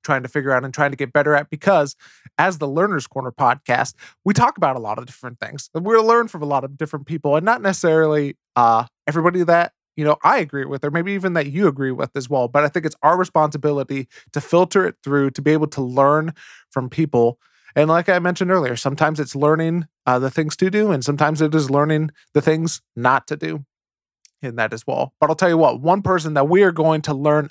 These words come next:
a lot from today, and I absolutely love, like, uh,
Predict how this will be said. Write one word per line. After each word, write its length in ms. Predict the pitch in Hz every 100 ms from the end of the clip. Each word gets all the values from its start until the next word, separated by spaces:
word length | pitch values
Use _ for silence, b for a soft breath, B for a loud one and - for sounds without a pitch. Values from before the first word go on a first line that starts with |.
| 123
a 80 |
lot 460 | 120 123 139 156 -
from 400 | - 120 107 113 _ _ - -
today, 440 | - 135 113 107 113 170 B 165
and 160 | 165
I 160 | 170 226
absolutely 460 | 220 175 156 147
love, 300 | 143 147 139 _ B B -
like, 240 | 160 151 _ _ _ _ _ _ -
uh, 160 | 143